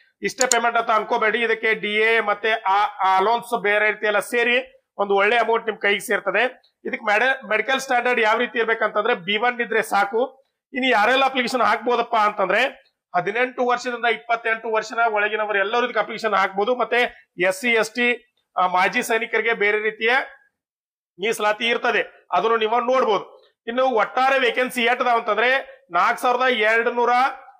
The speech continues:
ಆ, ಎಂಟು ಹುದ್ದೆಗಳು ಇದು ಕೇವಲ ಕಾನ್ಸ್ಟೇಬಲ್ ಗಿದ್ರೆ, ಆ, ಸಬ್ ಇನ್ಸ್‌ಪೆಕ್ಟರ್ ಗೆ ಎಷ್ಟಿದಾವ ಅಂತಂದ್ರೆ ನಾಲ್ಕುನೂರ ಐವತ್ತೆರಡು ಹುದ್ದೆಗಳು ಸಬ್ ಇನ್ಸ್‌ಪೆಕ್ಟರ್ ಗೆ ಇದಾವೆ. ಇವೆಲ್ಲ ಆರ್ ಆರ್ ಬಿ ಗಳನ್ನ ಸೇರಿ ಇಷ್ಟು ಹುದ್ದೆಗಳಿಗೆ ಇದು ಕಾಲ್ಫಾರ್ಮ್ ಆಗಿದೆ.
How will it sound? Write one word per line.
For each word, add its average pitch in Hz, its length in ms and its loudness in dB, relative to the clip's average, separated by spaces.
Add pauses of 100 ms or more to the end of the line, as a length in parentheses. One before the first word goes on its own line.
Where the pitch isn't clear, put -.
(180)
ಆ, 214 200 2
ಎಂಟು 214 440 0
ಹುದ್ದೆಗಳು 240 720 0
ಇದು 226 200 -4
ಕೇವಲ 240 360 0
ಕಾನ್ಸ್ಟೇಬಲ್ 240 600 0
ಗಿದ್ರೆ, 202 360 -2 (540)
ಆ, 226 200 2 (460)
ಸಬ್ 208 260 -2
ಇನ್ಸ್‌ಪೆಕ್ಟರ್ 262 440 -2
ಗೆ 233 80 0
ಎಷ್ಟಿದಾವ 226 380 0
ಅಂತಂದ್ರೆ 220 520 0
ನಾಲ್ಕುನೂರ 233 520 2 (120)
ಐವತ್ತೆರಡು 226 640 0
ಹುದ್ದೆಗಳು 214 400 0
ಸಬ್ 220 200 -2
ಇನ್ಸ್‌ಪೆಕ್ಟರ್ - 360 -6
ಗೆ - 500 -4
ಇದಾವೆ. 220 280 0
ಇವೆಲ್ಲ 208 520 0
ಆರ್ 233 180 4
ಆರ್ 226 100 0
ಬಿ 226 100 -4
ಗಳನ್ನ 220 260 2
ಸೇರಿ 226 680 -2 (100)
ಇಷ್ಟು 254 220 -8
ಹುದ್ದೆಗಳಿಗೆ 226 460 0
ಇದು 233 140 -2
ಕಾಲ್ಫಾರ್ಮ್ 226 420 0
ಆಗಿದೆ. 214 460 0